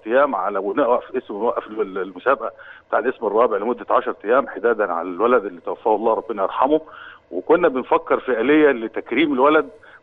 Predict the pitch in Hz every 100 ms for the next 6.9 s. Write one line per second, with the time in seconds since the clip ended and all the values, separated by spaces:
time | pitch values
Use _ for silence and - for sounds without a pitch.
0 | - 95 156 156 123 127 123 120 143 156
1 | 170 - _ - - - 107 147 147 135
2 | 120 139 127 147 131 110 131 120 110 120
3 | 139 113 - 135 135 113 - 95 104 123
4 | 120 113 117 139 - 160 131 107 127 -
5 | 107 101 135 - 117 110 143 - - -
6 | - _ - - 131 117 127 135